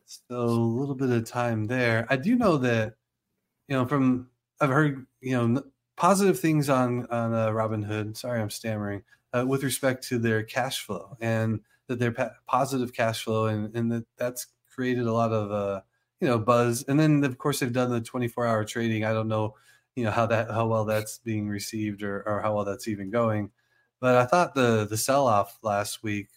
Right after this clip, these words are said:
was interesting because it was right at the twenty-day moving average, which, you know, I would like to have seen it get above that. It seems to be respecting it to the downside.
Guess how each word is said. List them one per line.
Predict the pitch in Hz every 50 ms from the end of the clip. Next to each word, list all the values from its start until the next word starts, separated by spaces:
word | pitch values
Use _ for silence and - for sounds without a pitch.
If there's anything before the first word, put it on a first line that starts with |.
| _ _
was | 113 107 104 98 - - - -
interesting | 180 196 190 - 123 - - - 123 120 120 117 117
because | 113 113 - 120 113
it | 120 120
was | 117 110 107
right | 110 120 131 143 147 139 - -
at | 127 123 123 120 - - _ - - - _ _ _ _ _
the | 113 113 110 107 107 104 107 110
twenty-day | - - 131 127 123 120 117 117 113
moving | 117 113 113 110 107 107 113
average, | 117 117 110 104 104 104 104 101 - - 113
which, | 107 107 101 - - - _ _ _ _ _ _ _ _ _ _ _ _ _ -
you | 156
know, | 156 135 123 120 120 113 113 - _ _ -
I | 127
would | 127 131 131 123
like | 147 185 185 -
to | - 131
have | 117 110 -
seen | - 135 127 123
it | 117 110
get | - 123 117
above | 107 - - 117 151 208 185 131 107
that. | 107 104 107 110
It | -
seems | - - 143 139 131
to | 131
be | 123 120
respecting | 113 107 107 - - 131 131 127 - 127 120
it | 117 113 110 -
to | - 113
the | 110 107
downside. | - - 127 131 131 127 127 127 - 113 107 104 104 104 104